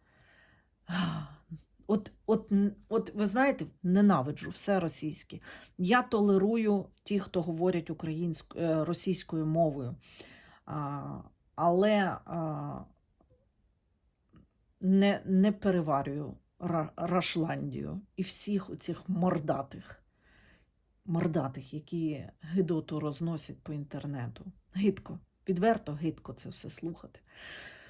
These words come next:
Гаразд, мої дорогенькі, щиро вдячна вам за увагу. Бережіть себе, мої любі, і ми переможемо.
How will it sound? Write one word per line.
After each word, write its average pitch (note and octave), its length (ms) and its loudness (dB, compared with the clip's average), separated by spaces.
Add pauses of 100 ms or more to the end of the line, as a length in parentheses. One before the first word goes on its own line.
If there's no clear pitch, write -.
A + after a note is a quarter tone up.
(500)
Гаразд, C#4 440 0
мої A3+ 140 0
дорогенькі, A#3+ 640 -2 (100)
щиро A3 360 0
вдячна G3 400 -2
вам F#3 220 -2
за F#3 100 -4
увагу. G3+ 480 -6 (340)
Бережіть A#3+ 360 -8
себе, D#3 220 -10
мої D3+ 240 -6
любі, F3+ 320 -4 (1500)
і A#3 100 2
ми F3+ 140 4
переможемо. D3 720 -8